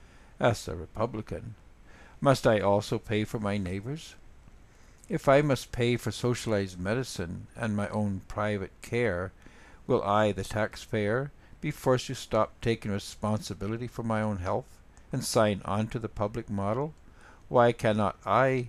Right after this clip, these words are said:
be responsible for my own health care and my neighbor be responsible for his or her health care?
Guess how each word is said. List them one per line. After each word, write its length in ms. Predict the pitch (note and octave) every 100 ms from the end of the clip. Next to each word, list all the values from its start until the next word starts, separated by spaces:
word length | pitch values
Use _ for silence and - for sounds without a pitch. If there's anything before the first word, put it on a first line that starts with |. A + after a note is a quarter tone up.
| -
be 140 | A2 G#2+
responsible 580 | G#2 - F#2 F2 G#2
for 180 | A2 A2+
my 240 | G2+ F#2+ -
own 240 | G2+ G2+ F#2+
health 300 | A2+ D3 -
care 320 | G2 E2 D#2+ - - - - - -
and 160 | C3+
my 120 | A2+ F#2+
neighbor 600 | F#2 F2 E2+ G2 C3 D3 - -
be 200 | C3+ C#3+
responsible 800 | D3 - - F2+ F2 - B2 C#3+
for 320 | - G#2+ G2
his 420 | B2+ D#3+ A#2+ -
or 140 | F2 F#2
her 320 | A#2 F3 D#3+ - -
health 280 | F#2 - -
care? 280 | E2 D#2+